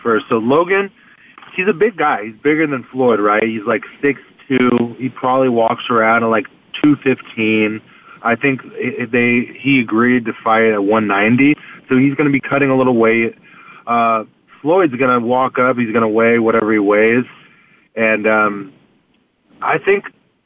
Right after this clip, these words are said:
Lo-, Logan, he's never been in a fight like this, a real, against a real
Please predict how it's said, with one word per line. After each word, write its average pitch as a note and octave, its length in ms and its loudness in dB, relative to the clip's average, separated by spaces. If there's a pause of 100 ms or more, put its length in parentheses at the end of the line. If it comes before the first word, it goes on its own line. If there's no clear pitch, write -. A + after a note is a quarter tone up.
(260)
Lo-, C3+ 340 2 (200)
Logan, G#3 480 0
he's G3 100 0
never F3+ 320 0
been C#3+ 180 0
in D#3+ 140 -2
a B2 80 -2
fight C#3 200 -2
like A2+ 220 -2
this, G#2 200 -4
a A2 100 -2
real, D3+ 580 0
against B2 460 -4
a A2+ 60 0
real C#3 340 2